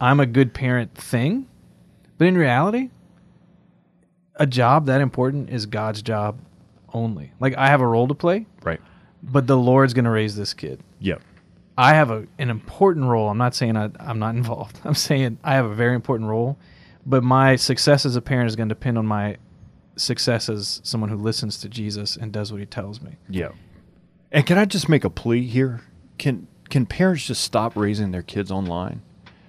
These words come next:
Speaker 1: Mm.
Speaker 2: Like, can you just, like, stop, you know, posting your parenthood online? Like, like, that's just not natural. It's very unnatural for us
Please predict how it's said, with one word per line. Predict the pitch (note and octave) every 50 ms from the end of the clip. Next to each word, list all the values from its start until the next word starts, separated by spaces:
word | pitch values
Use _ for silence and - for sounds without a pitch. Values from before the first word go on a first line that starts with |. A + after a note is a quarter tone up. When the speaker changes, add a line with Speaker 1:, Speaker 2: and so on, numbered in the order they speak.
| _ - - _ _ -
Speaker 1:
Mm. | B2+ A#2+ A2 G#2 G#2 G#2+
Speaker 2:
Like, | B2+ A#2+ A2+
can | - C3+ C3 C3+
you | D#3 E3+
just, | D#3 C#3+ A2+ - - - - - - - _ - -
like, | A#2+ A2+ G#2+ G#2 -
stop, | - - - - B2 A#2 A#2+ A#2+ - - _ _ _ _ _ _ _ _ _ _ _ _ _ _ _ _ _ _
you | - B2+ A#2+
know, | A2 G2+ G2 F#2 - - _ _ - - - _
posting | - - C#3+ C#3 - - C#3 B2 A2
your | G#2+ G#2+
parenthood | - - - - B2 C3 B2+ G2 G#2 A2 A2 G#2
online? | G2+ G2 G2 G2+ A#2 C3 C3 G#2+
Like, | F#2+ G2+ G#2 - - -
like, | B2 A#2+ A2+ G#2
that's | - C3 C#3 - - -
just | - E3 C#3+ - -
not | A#2+ A2+ A#2 B2+ C3+ G#2
natural. | G2+ F#2+ F#2+ F#2+ A2 C#3+ - - - - - - - - _ - _ _ _ _ _ _ _ _ _ _
It's | - B2 - -
very | A#2+ C3 D3 F3 F3
unnatural | D#3+ D3 B2 A2 G#2+ A#2 C#3+ C3+ - - F#2+ E2+
for | - - - G2
us | D#2 C#2+ D#2 D#2 - - - - -